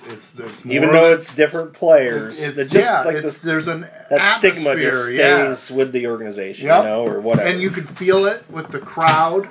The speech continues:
Speaker 1: I think the
Speaker 2: Yep.
Speaker 1: crowd
Speaker 2: is kinda
Speaker 1: Is he
Speaker 2: s-,
Speaker 1: anticipating
Speaker 2: sitting
Speaker 1: something
Speaker 2: on
Speaker 1: going
Speaker 2: pins and
Speaker 1: bad, you
Speaker 2: needles.
Speaker 1: know?
Speaker 2: <laughs>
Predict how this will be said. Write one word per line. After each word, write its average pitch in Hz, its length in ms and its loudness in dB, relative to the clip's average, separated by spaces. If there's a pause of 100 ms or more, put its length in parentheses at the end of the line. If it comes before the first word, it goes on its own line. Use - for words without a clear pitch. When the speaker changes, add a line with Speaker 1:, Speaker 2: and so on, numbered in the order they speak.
Speaker 1:
I 147 100 -6
think 170 220 -6
the 147 100 -10
Speaker 2:
Yep. 123 260 4
Speaker 1:
crowd 165 560 2 (520)
Speaker 2:
is - 120 -14
kinda 135 280 4
Speaker 1:
Is 151 120 0
he 156 100 4
Speaker 2:
s-, 151 180 0
Speaker 1:
anticipating 175 600 0
Speaker 2:
sitting 175 280 0
Speaker 1:
something 151 120 6
Speaker 2:
on 151 60 2
Speaker 1:
going 170 240 2
Speaker 2:
pins 165 220 2
and 156 100 0
Speaker 1:
bad, 160 80 0
you 151 60 0
Speaker 2:
needles. 147 340 2
Speaker 1:
know? 175 520 -2
Speaker 2:
<laughs> - 0 -